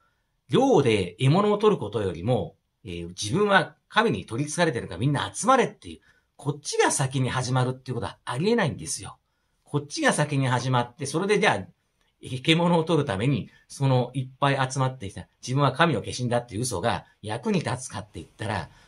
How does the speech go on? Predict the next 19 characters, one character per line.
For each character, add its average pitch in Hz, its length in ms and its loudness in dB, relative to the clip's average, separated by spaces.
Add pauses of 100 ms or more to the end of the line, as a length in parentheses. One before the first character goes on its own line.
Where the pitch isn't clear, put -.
そ - 180 -8
れ 160 60 6
は 139 60 4
役 95 300 -4
に 143 100 0
立 95 140 -8
た 143 100 -2
な 135 80 -2
い 110 60 -4
ん - 20 -8
で 78 80 -12
す 101 120 -16
よ。 98 120 -20 (520)
は 80 160 -6
い。 67 120 -10 (540)
で 123 120 0
す - 120 -4
か 143 80 0
ら、 110 340 0